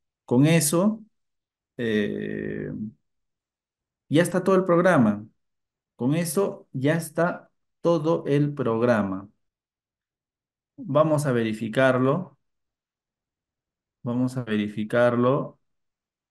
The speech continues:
aquí, en el Tinkercad. Empieza la simulación.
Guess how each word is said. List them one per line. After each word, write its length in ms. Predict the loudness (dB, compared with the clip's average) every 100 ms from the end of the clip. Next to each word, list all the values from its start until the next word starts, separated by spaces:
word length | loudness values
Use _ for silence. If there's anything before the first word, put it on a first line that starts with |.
| _ _ _ _
aquí, 600 | -10 -10 -8 -10 -10 -12 -20 _ _ _ _ _ _ _ _ _ _ _ _ _ _ _ _ _ _ _ _ _ _
en 220 | -6 -4
el 200 | -6 -6
Tinkercad. 760 | -2 -2 -2 -6 -12 -12 -14 -14 -20 _ _ _ _ _ _ _ _ _ _ _ _ _ _ _ _ _ _ _ _ _ _ _ 2
Empieza 500 | 4 6 4 4 4
la 100 | 2
simulación. 960 | 4 4 6 2 -4 -6 -6 -8